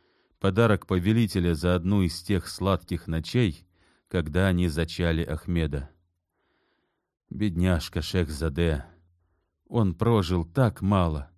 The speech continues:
А теперь и Мехмед мог покинуть этот мир.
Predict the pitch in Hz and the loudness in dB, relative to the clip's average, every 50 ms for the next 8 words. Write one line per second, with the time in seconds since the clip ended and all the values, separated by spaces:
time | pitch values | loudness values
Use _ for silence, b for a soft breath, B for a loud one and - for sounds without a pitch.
0 | _ _ _ _ _ _ _ _ _ _ _ _ - 85 87 - 101 95 - 123 | _ _ _ _ _ _ _ _ _ _ _ _ -6 -6 -4 -4 -4 0 0 2
1 | 117 120 120 117 117 113 - - 127 139 147 131 95 - 92 98 104 92 - - | 4 4 4 4 4 2 2 2 2 4 4 4 4 2 2 2 2 2 0 -2
2 | - 101 95 - 113 104 92 90 85 - - 101 98 - 92 87 - - 101 98 | -2 -2 -2 0 -2 0 0 0 -2 -2 -2 -4 -2 -2 -2 -2 -2 -2 -2 0
3 | 90 80 - - | -2 -2 -6 -10